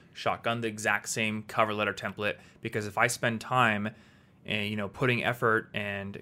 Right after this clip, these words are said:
customizing my cover letter or creating a cool website, thing like this, it could just be a waste of time.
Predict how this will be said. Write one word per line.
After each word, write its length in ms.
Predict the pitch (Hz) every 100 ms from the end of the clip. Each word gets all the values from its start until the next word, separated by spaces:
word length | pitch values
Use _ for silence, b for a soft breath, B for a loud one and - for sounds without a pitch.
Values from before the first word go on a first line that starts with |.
| -
customizing 920 | - 120 - 120 104 107 107 98 101
my 220 | 113 101
cover 260 | 95 131 123
letter 320 | 120 117 117
or 140 | 113 104
creating 380 | - 110 107
a 40 | 101
cool 200 | 117 110
website, 400 | 113 - 110 113
thing 140 | 107
like 160 | - 110
this, 200 | 113 -
it 100 | -
could 140 | - 135
just 120 | 120
be 80 | 113
a 40 |
waste 180 | 101 98
of 60 | -
time. 260 | 110 -